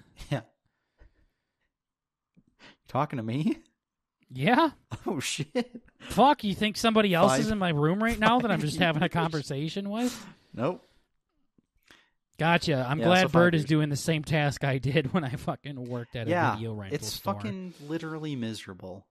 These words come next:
Speaker 1: I'm walking around from person to person.
Speaker 2: Mm, I'm making so much
Speaker 1: Yeah.
Speaker 2: fucking money. It's so
Speaker 1: Well,
Speaker 2: goddamn
Speaker 1: I know,
Speaker 2: miserable.
Speaker 1: I
Speaker 2: My work
Speaker 1: know,
Speaker 2: pays
Speaker 1: but
Speaker 2: for everything. It's so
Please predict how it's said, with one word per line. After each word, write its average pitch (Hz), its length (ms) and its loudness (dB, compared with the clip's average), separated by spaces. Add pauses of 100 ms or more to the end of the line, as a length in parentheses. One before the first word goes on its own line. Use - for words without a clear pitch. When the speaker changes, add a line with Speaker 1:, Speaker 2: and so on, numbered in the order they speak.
(100)
Speaker 1:
I'm 123 100 -10
walking 208 380 -8
around 175 320 -10
from - 120 -16
person 165 420 -16
to 180 60 -12
person. 240 800 0
Speaker 2:
Mm, 233 40 4
I'm 233 160 2
making 220 360 0
so 214 280 0
much 208 180 2
Speaker 1:
Yeah. 151 120 0
Speaker 2:
fucking 196 320 0
money. 170 360 -2
It's 160 120 -4
so 214 220 6
Speaker 1:
Well, 208 120 4
Speaker 2:
goddamn 202 420 6
Speaker 1:
I - 20 -4
know, 156 160 -4
Speaker 2:
miserable. 151 300 -2
Speaker 1:
I 139 100 0
Speaker 2:
My 202 180 -4
work 214 300 0
Speaker 1:
know, 202 80 -10
Speaker 2:
pays 196 240 0
Speaker 1:
but - 80 -12
Speaker 2:
for 196 260 -2
everything. 175 680 -6
It's - 180 -16
so 165 400 -12